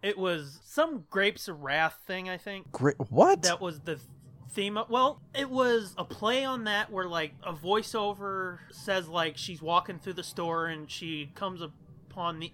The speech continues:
Speaker 1: Drapes of Wrath is what it was. And she finds this material, and what she do with it, all of a sudden the Wonder Woman theme kicks in. This old broad on a fucking motorized scooter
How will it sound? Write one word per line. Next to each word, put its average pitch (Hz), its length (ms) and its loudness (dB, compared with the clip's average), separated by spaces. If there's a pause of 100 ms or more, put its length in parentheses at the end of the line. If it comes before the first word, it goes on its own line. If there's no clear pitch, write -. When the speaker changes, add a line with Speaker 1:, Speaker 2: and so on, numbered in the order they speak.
Speaker 1:
Drapes 247 380 4
of 147 120 -10
Wrath 139 300 -6
is 139 100 -16
what 139 120 -10
it 135 80 -12
was. 123 320 -10 (260)
And 226 120 -4
she 208 120 -4
finds 202 440 2
this 190 180 -4
material, 170 640 -2
and 135 80 -12
what 196 140 2
she - 160 -6
do 214 200 -6
with 226 160 -4
it, 233 180 -2
all 202 160 4
of 226 60 0
a 226 40 -4
sudden 214 240 -4
the 170 60 -8
Wonder 196 280 -2
Woman 214 400 -6 (160)
theme 226 260 -4
kicks - 320 -10
in. 214 240 -8 (420)
This 180 240 -6
old 220 280 2
broad 214 320 2
on 190 160 -6
a 165 240 -6
fucking 175 560 -8
motorized 190 440 -2
scooter 190 460 -6